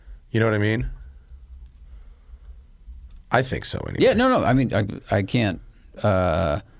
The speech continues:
Speaker 1: Exactly
Speaker 2: tell you that
Speaker 1: same.
Speaker 2: your opinion is wrong. I'm
Speaker 1: No,
Speaker 2: just
Speaker 1: no,
Speaker 2: pulling
Speaker 1: I just,
Speaker 2: photos.
Speaker 1: I, it's, uh, I just think it's, it's generally a very similar vibe.
Speaker 2: So let's see. So that's red F eight.
Speaker 1: Yeah.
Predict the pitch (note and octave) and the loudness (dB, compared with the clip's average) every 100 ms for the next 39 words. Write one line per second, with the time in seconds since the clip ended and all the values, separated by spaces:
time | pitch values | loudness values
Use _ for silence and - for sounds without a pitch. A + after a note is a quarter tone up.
0 | - G2 F#2 F2+ - G#2 G2 G2+ G2 - | -16 -4 0 2 4 4 4 2 0 2
1 | A2 G2 D#2+ G#2 F#2 G#2 A#3+ C4 D#3+ B2+ | 2 2 2 2 2 4 6 8 6 6
2 | B2+ G#2 F#2+ - - - A#2 - B2+ A2+ | 4 4 4 0 -4 -2 -2 0 2 4
3 | G#2+ G2+ F2 - - - - - B2+ C3 | 4 4 2 -4 -20 -20 -6 0 2 2
4 | - C#3 A#2 - - A2+ G#2 - - G#2+ | 2 0 0 -6 -2 -2 0 -6 -6 -6
5 | A2 A2 - - G#2+ A#2+ C#3+ C#3+ B2+ A2+ | -2 -2 -2 -6 0 2 4 4 4 4
6 | G2+ F#2+ - - - - - - - - | 2 0 -4 -16 -20 -20 -20 -20 -20 -6
7 | G#2 F2+ A#2+ A#2+ G2+ - B2 A2 G2+ F#2 | -4 0 4 4 4 2 0 2 2 2
8 | G2+ F2+ C#2 - - - - - - - | 2 0 -2 -6 -16 -20 -20 -20 -20 -20
9 | - - - - - - - - - - | -20 -20 -20 -20 -20 -20 -20 -20 -20 -18
10 | - G#2+ G2+ G2 F2 G#2 G2+ - A#2 A#2 | -2 2 4 2 0 2 0 2 2 4
11 | G#2+ - F#2+ F#2 - A#2+ G2+ E2 | 2 2 2 2 2 2 4 2